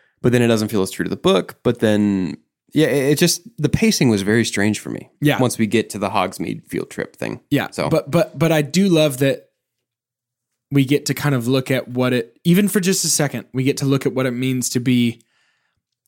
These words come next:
Speaker 2: a wizarding kid at this school with non-magical parents who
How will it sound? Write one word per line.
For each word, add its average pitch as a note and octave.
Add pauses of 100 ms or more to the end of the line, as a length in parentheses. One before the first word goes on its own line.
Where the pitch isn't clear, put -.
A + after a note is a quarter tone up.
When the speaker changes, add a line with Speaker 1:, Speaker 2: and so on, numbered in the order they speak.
(260)
Speaker 2:
a C#3
wizarding C3+
kid B2+
at B2
this A#2+
school B2
with A#2+
non-magical A#2+
parents - (140)
who A#2